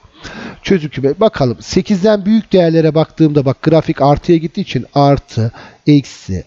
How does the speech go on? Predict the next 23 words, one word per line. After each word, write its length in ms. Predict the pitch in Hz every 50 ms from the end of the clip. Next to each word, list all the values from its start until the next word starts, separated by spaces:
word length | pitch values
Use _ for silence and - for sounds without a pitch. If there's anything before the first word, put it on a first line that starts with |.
| _ _
artı, 600 | - 123 131 131 123 - - _ - - 95 - - -
eksi, 540 | 131 131 120 - - - - - 90 85 - - _
artı, 440 | - 123 127 120 110 - - - 160
eksi. 420 | 143 113 110 - - - - - _ _ - - - _ _ _
Nereyi 300 | 160 185 202 233 226 196
tara 300 | - - 139 127 117 110
demiş? 260 | 113 110 131 165 -
Sıfırdan 560 | - - 165 131 - 151 131 147 156 165 151
büyük 240 | 143 143 139 - -
olduğu 320 | 123 117 107 113 - 113 104
yerleri 560 | 101 95 92 92 92 92 87 90 107 135 143 - _ _ _ _
taradık, 600 | - - 127 117 107 98 87 107 127 - - - _ _ - _ _ _ _ _
taradık, 680 | _ - 104 98 95 87 85 107 120 147 - - - - _ _ _ _ _ _ _ _ _ _
taradık. 480 | - - 135 104 73 69 - - - - _ _ _ _ _ _ - - - - - - _ _
Şimdi 220 | - 180 185 156
çözüm 300 | - - 202 165 202 202
kümem 380 | - - 185 196 190 185 185 190
ne? 60 | 196
Eksi 540 | 202 160 190 180 175 - - - 175 156 147
dört 300 | 175 170 170 - _ -
ile 100 | 147 131
eksi 520 | 95 147 147 147 - - - - 151 147
üç 240 | 190 165 - -